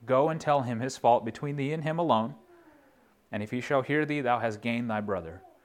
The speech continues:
That's the kind of attitude and mentality we ought to have, the striving, the endeavoring we ought to put in. Whether we've done something to someone, we're trying to fix it. Or whether somebody's done something to us, we're the one who are taking the action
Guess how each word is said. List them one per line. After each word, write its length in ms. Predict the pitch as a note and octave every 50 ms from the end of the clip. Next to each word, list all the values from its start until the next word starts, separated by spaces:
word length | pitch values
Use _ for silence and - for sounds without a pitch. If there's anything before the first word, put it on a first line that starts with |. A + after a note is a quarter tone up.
| _ _ - - _ _ _ _ _ _ _ _ _ _
That's 260 | - A2 C3 B2+ - -
the 100 | - B2
kind 260 | - C3 B2 B2 A2
of 120 | G#2 G#2 - - - -
attitude 500 | A2 A2+ C3+ C3+ B2 - - A#2+ G#2+ G2+
and 80 | G2+ G#2
mentality 440 | G#2 G#2 G#2 A#2 A#2+ A#2+ A#2+ G#2 G2+
we 140 | G2+ G#2
ought 160 | G2+ G2+ G2 -
to 60 | -
have, 260 | - B2 A#2 A2 G2+
the 80 | G2 F#2
striving, 540 | - - - A#2 A#2 A#2+ A#2+ A2+ G#2+ G2+
the 80 | G2+ G2+
endeavoring 500 | G2+ G2 G#2+ A2 A#2 A#2 A#2 G2+ G2+ G#2
we 120 | G2+ G#2
ought 160 | G#2+ G#2 G2 -
to 80 | G2
put 180 | - - G#2 G#2
in. 260 | B2 B2+ G#2+ F#2+ F#2+ - _ _ _ _ _ _ _ _ _ -
Whether 240 | G#2+ G#2 G#2 G#2 G2
we've 200 | G2+ B2 D#3 D3
done 180 | F3 E3+ E3+
something 340 | D#3 - E3+ E3+ D#3 D#3+ D3+
to 60 | C#3+ -
someone, 480 | - D#3+ D#3+ E3 D#3+ D#3+ D#3+ D#3+ D#3 -
we're 240 | B2 B2+ C3+ D3
trying 340 | C#3+ C#3+ - D3 C#3 C#3 C3+ B2
to 40 |
fix 320 | A2+ - - A#2+ - - A2+
it. 180 | E2+ - - _ _ _ _ - - - - - - - - _ - - - -
Or 80 | G2+ F#2+
whether 240 | G#2+ A#2 A#2+ B2+ A#2
somebody's 360 | - D3 D3 D3+ D3 C#3 B2+
done 160 | - D3 C#3+
something 300 | C#3 - D3 D3 C3+ B2
to 60 | B2+
us, 380 | B2 C3 C#3+ D3 D3+ - - - -
we're 400 | G#2+ A2 B2 C#3 D3 D3+ C#3+ C#3+ -
the 80 | B2+
one 240 | B2 B2 B2+ C3 B2+
who 100 | A#2+ A#2+
are 80 | A2+ A2+
taking 300 | - A#2+ A#2+ - B2 A#2
the 80 | A#2
action 520 | G2+ A2 A#2+ A#2 A#2 - - G#2+ G2+ G2+